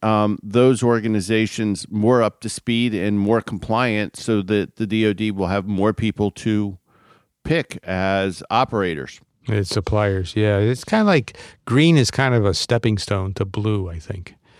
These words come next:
Speaker 2: uh, making that easier. So
Speaker 1: I, I think it's really a good step for A U V S I that they're giving, providing opportunities that, um,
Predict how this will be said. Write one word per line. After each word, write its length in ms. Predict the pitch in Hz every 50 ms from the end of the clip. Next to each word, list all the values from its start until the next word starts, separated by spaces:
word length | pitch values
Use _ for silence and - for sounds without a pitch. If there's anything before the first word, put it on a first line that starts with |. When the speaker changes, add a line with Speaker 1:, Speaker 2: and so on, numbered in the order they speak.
| - - _ _ _ _ _
Speaker 2:
uh, 160 | 104 98 98 95
making 380 | 92 104 110 104 - - 101
that 180 | 101 101 98 98
easier. 440 | 101 101 92 87 98 98 92 87 87
So 260 | - - 101 98 95 82 - _ _ _ _ _ _ - - - _ _ _ - - _ -
Speaker 1:
I, 300 | - - 131 - 135 151
I 40 | 143
think 200 | - 196 196 190
it's 180 | 170 139 -
really 420 | 143 139 151 165 170 160 160 147 135
a 60 | 120
good 220 | 110 147 139 117
step 260 | - - 143 135 127
for 180 | - - 120 110
A 60 | 110
U 180 | 117 113 110 104
V 220 | 101 110 107 95
S 220 | 92 101 - - 113
I 340 | 110 110 107 101 98 95 90
that 360 | - - 101 87 - _ -
they're 140 | 110 107 98
giving, 540 | - - 120 117 107 113 107 98 104 95 - _ _ _ - - - - _ _ _
providing 480 | - 160 139 135 151 156 170 170 156 143
opportunities 1080 | 135 131 - - 139 - - - 139 139 139 135 120 123 120 110 107 98 - - - -
that, 600 | 85 98 95 107 110 107 107 107 95 - _ -
um, 680 | 95 101 104 104 101 101 101 98 98 95 95 98 -